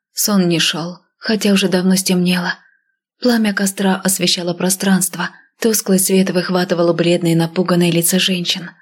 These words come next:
Они словно интуитивно осознавали, что грядет нечто страшное. Но гуроны не спешили обращать на нас внимание. Никто и не подумал накормить или напоить пленниц.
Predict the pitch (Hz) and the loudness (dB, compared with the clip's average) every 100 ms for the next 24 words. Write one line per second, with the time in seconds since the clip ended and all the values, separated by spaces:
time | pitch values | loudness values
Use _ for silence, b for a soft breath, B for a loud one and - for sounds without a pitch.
0 | _ - 226 220 214 214 208 202 196 196 | _ -2 2 2 2 0 4 4 4 4
1 | 196 196 190 214 190 170 175 175 175 175 | 4 4 4 2 2 2 0 0 0 2
2 | 190 180 165 180 180 175 180 175 165 170 | 2 2 0 -2 0 2 0 0 0 0
3 | - 170 - 196 175 - 185 - 175 - | 0 -4 -6 -4 -2 -2 -4 -8 -8 -12
4 | _ _ _ _ 247 214 202 196 196 185 | _ _ _ _ 2 4 4 4 6 4
5 | 185 175 - 180 214 202 165 160 160 165 | 4 0 -2 -4 -2 -4 -2 0 -2 -4
6 | - 156 165 - 170 170 175 175 190 190 | -4 -2 -2 -2 -2 -2 -2 -2 -2 -4
7 | _ _ _ - 240 233 233 214 196 190 | _ _ _ 0 0 0 0 2 2 2
8 | 180 196 190 160 156 165 165 175 175 - | 2 4 4 4 2 0 0 0 0 -4
9 | B - 196 175 165 170 170 165 - 190 | B -2 0 0 0 0 0 -2 -2 -2
10 | 180 196 - | 0 -2 -4